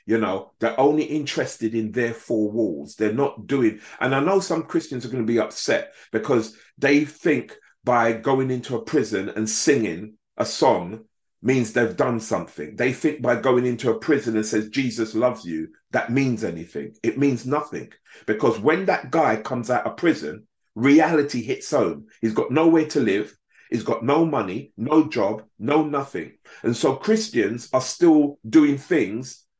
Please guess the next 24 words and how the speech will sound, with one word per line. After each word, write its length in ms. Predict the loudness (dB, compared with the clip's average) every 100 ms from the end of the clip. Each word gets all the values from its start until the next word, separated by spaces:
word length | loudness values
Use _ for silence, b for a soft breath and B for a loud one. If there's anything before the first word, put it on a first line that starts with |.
| _ -6
that 120 | -4
are 60 | -4
sixty 440 | -2 -2 -2 -4
years 280 | 0 2 2
old 400 | 0 0 -6 -20 _ _ _ _ _ -2
that 280 | -2 -2 -10 _ -8 0
are 180 | 0 2
irrelevant 800 | 0 2 4 4 4 0 -8 -12 _ _ _ _
in 140 | -4 -2
terms 420 | 2 2 2 0
of 260 | 0 -2 -10 _ _ _ _
meeting 400 | 0 0 0 -2
the 140 | 0 0
needs 320 | -2 -4 -8 -4
of 240 | -4 -2
these 240 | -4 -4 -2
guys 400 | -2 0 -2 -4
on 140 | -4
the 80 | -2
road, 320 | 0 0 0
meeting 260 | 0 0 0
the 160 | -2
needs 400 | 0 -4 -6 -8 -2
of 200 | -2